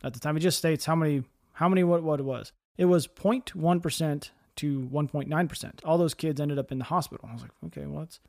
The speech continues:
that's kind of a wide range." And then it, I wanna know, what are the mortality rates? So I looked that up. This, this, this is, this sent me down a rabbit hole, as you guys can tell. And among the states of reporting, all covid nineteen deaths for, for, for kids in the states of reporting, it was a, this is a real number. I'm not lying to you. This is on,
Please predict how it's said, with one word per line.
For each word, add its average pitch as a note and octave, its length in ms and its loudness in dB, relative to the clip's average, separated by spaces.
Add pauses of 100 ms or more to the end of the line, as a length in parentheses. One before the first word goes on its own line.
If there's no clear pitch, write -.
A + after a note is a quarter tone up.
(120)
that's - 120 -8
kind E3+ 160 0
of B2 60 -2
a G2+ 40 -4
wide G#2+ 380 -4
range." C#3 360 -6
And C#3 100 -4
then C#3 80 -2
it, C#3+ 220 -4
I D3+ 60 0
wanna G#3 200 6
know, G3+ 180 4
what C4 220 0
are F4+ 40 4
the F4 80 4
mortality F3+ 500 6
rates? G#2 400 -8
So - 160 0
I - 20 8
looked A3 200 4
that F3+ 120 8
up. F3 280 4
This, F#3+ 160 4
this, B3 240 6
this A3 260 6
is, F3+ 80 2
this A3+ 220 4
sent G3+ 180 6
me F#3 80 4
down E3 180 4
a A#2 60 0
rabbit C#3 300 4
hole, A#2 280 -4
as C3+ 120 -4
you C#3+ 80 2
guys B2+ 140 -2
can A#2 100 -8
tell. D3 260 0 (160)
And F3+ 80 6
among B3+ 360 6
the A3 80 4
states F#3+ 280 4
of E3 80 2
reporting, C3+ 480 -2 (220)
all F3 260 6
covid F3 280 4
nineteen D#3+ 300 0
deaths A#2 240 -4
for, B2 360 -10
for, B2 160 -10 (320)
for C#3 140 -6
kids A#2+ 480 -6 (100)
in C3+ 60 -6
the B2+ 40 -4
states D3+ 240 -2
of C3+ 80 -2
reporting, B2+ 380 -4
it C#3+ 80 -4
was C#3+ 120 -4
a, A#2 220 -4 (600)
this D3+ 180 -2
is F3+ 80 4
a F3+ 100 8
real F#3+ 160 6
number. D3 500 2
I'm C3 200 -4
not C#3+ 280 -2
lying D3 360 2
to B2+ 80 -4
you. C#3+ 80 0
This C#3 220 0
is D3+ 100 -2
on, C3+ 260 -2